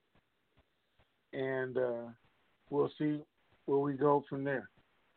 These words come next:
We know they want it done by the fifteenth, and prior to that,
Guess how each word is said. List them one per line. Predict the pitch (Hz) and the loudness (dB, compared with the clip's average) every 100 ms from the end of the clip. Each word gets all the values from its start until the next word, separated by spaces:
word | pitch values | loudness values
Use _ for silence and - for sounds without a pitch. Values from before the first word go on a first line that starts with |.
| - | -6
We | 131 | 2
know | 143 190 208 | 12 12 12
they | 190 | 12
want | 175 170 | 12 8
it | 160 | 4
done | 151 156 151 | 2 2 4
by | 147 143 | 2 2
the | 135 - | -4 -4
fifteenth, | 151 120 - 160 143 127 _ _ _ - | -4 -4 -6 -6 -6 -16 _ _ _ -16
and | 127 120 - | -14 -14 -10
prior | - 165 170 160 | 8 10 10 8
to | - 123 | 6 6
that, | 127 | 6